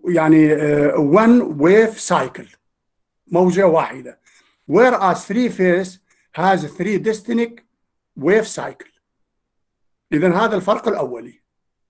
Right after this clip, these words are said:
One wave dystonic، هنا three phase dystonic. النقطة الأخرى، single phase requires،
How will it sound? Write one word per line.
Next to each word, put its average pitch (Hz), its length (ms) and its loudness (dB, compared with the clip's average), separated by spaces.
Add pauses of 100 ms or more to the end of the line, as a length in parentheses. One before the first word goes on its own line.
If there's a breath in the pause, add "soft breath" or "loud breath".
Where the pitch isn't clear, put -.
(360)
One 165 240 0
wave 208 380 0 (280)
dystonic، 226 640 -8
هنا 180 460 0
three - 460 -4 (560)
phase 202 380 -2 (140)
dystonic. - 380 -10 (880 soft breath)
النقطة 254 300 2
الأخرى، 175 480 2
single 320 460 -2
phase 202 440 -2
requires، 160 840 -2